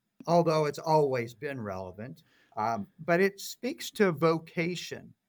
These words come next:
And in the world in which we live today, um, there's a kind of a lack of understanding of, of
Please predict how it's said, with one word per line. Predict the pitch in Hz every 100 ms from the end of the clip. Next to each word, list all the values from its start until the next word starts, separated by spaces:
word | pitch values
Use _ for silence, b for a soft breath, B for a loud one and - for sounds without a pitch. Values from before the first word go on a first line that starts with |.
| _ _ _ _
And | 180 175 165 165
in | 165 185 175
the |
world | 165 175 226 247
in | 190
which | 170 175 165
we | 165 143 120
live | 117 139 113 98 127 - _ _ _
today, | 143 123 131 123 113 113 131 _ _ _
um, | 120 127 127 123 _
there's | 160 160
a | 160 147 139 -
kind | 254
of | 208
a |
lack | 143 127 127 156 165
of | 147
understanding | 147 139 131 - 135 143 151 123 104 101 117
of, | 120 113 113 _ _ _ _ _ _
of | 139 127